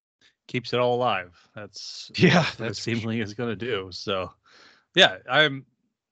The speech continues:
Speaker 1: I'm, um, optimistic, and I'd like to see where this
Speaker 2: Yeah,
Speaker 1: goes.
Speaker 2: yeah.
Speaker 1: So, uh, finally, in D C News, Ed Brubaker has been announced to be the lead writer and executive producer of the Cape Crusader cartoon,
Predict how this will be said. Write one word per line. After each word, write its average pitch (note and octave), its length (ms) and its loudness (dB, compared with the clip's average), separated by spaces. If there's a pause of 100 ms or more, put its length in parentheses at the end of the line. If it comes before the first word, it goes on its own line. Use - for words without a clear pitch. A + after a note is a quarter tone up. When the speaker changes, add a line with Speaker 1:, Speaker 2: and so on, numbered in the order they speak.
(220)
Speaker 1:
I'm, C#3+ 300 -2
um, B2+ 480 0 (580)
optimistic, A#2 640 -2 (160)
and F#2 100 -16
I'd G2 140 -6
like G2 140 -6
to G2+ 80 -14
see - 200 -12
where F#2 140 -8
this E2+ 220 -10
Speaker 2:
Yeah, B2+ 200 4
Speaker 1:
goes. - 280 -20
Speaker 2:
yeah. F#2 180 -10
Speaker 1:
So, - 160 -20 (960)
uh, C#3 320 6
finally, C#3+ 380 -2
in A#2 180 -10
D C3+ 180 -8
C C3+ 220 -8
News, B2+ 540 -4
Ed A#2+ 180 -6
Brubaker A2+ 760 -2 (100)
has G2 120 -12
been G2+ 140 -12
announced G2+ 440 -8
to - 40 -20
be G#2 160 -10 (240)
the G#2 80 -10
lead C3 300 -2
writer G2 400 2
and D3+ 360 2
executive A2 480 -10
producer G2 460 -14
of F2 100 -14
the - 100 -20
Cape A#2+ 260 -10
Crusader - 340 -10
cartoon, G2 580 -8